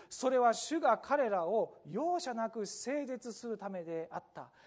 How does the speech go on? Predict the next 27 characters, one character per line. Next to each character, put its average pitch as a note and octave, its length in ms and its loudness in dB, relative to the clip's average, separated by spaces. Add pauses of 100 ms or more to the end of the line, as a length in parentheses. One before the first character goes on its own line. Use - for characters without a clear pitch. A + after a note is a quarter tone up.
(320)
ま G3+ 180 2
さ C4+ 180 0
に A#3 280 -2
主 D4 280 -6
が A#3+ 280 4
モ C4 340 2
ー - 20 0
セ G#3+ 200 -4
に G#3 220 -4
命 A3 500 -6
じ C4+ 200 -12
た A3 220 -2
通 D#4+ 520 -4
り E3+ 140 -2
に G3+ 300 -6 (340)
彼 A#3 320 -2
ら D#3+ 200 -2
を E3+ 300 -2
一 G#3+ 140 -6
掃 B3+ 480 -10
す - 200 -16
る G#3+ 140 -6
た G#3 160 -16
め F3 160 -10
で C#3+ 340 -10 (500)
あ - 100 -20
っ - 40 -20